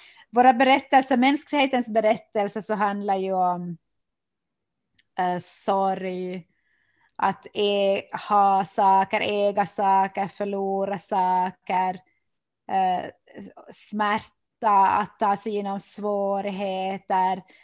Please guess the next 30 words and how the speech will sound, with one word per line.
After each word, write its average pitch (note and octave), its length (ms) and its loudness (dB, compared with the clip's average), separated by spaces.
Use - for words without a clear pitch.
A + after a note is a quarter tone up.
att - 160 -8
hitta A3 300 -4
sin G#3 240 -6
styrka, G#3 680 -6
död, G3 720 -4
sex, - 840 -8
liksom. A3+ 400 -2
Att B3 160 -2
det D4 60 2
är C4+ 120 4
ju, C#4+ 160 0
vi B3+ 140 -2
har D4 280 6
ju C4+ 100 2
ett, B3+ 240 0
vi C4 120 -2
har C#4 240 6
ju A3 120 2
vissa A3+ 300 -6
teman A3+ 640 -2
som B3 320 0
är, G#3+ 240 0
som A#3 240 -2
är G#3+ 80 0
mäns-, A3 560 -6
mänskliga G#3+ 1160 -6
och - 180 -8
som G3 240 -4
är, F#3+ 60 -6
liksom, F#3+ 640 -6